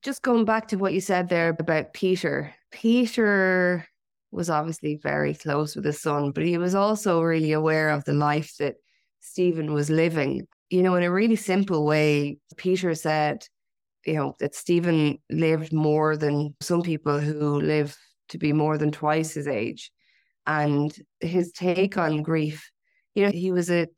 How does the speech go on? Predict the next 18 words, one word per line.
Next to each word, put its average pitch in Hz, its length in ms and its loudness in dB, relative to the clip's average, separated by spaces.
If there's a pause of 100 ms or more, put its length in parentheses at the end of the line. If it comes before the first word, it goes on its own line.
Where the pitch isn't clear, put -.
consultant 196 800 0
in 156 220 0
the 151 80 -2
pediatric 170 840 0 (180)
emergency 156 880 0
room 147 380 2
in 143 300 -2 (360)
Temple 175 380 0
Street 143 320 -4
in 147 160 2
Dublin. 160 480 -2 (500)
And 180 140 2
in 175 80 2
a 180 80 4
way, 185 300 2
he 175 200 0
has 165 380 -2
been 160 640 2